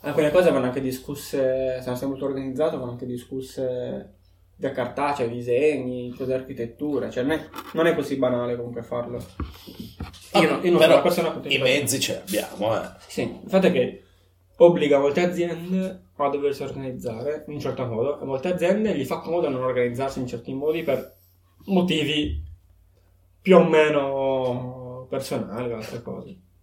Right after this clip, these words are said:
Speaker 1: Quindi funziona così. Però sicuramente si può fare, cioè ci sono aziende intere gestite, cioè fatte solo da remoto.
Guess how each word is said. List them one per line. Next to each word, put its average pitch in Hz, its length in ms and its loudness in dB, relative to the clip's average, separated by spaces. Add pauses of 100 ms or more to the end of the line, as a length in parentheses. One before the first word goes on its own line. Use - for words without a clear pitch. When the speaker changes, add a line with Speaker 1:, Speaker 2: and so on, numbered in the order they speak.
(300)
Speaker 1:
Quindi 127 280 -4 (1800)
funziona 110 380 -10
così. 101 340 -10 (1120)
Però - 220 -6 (1080)
sicuramente 117 1040 -2
si - 120 -20
può 101 100 -12
fare, 101 400 -10
cioè - 200 -8
ci - 140 -10
sono 113 120 -4
aziende 123 300 -2
intere 131 600 2 (960)
gestite, 123 440 -6
cioè - 220 -6
fatte 135 240 -4
solo 143 240 0
da 143 80 2
remoto. 139 560 -2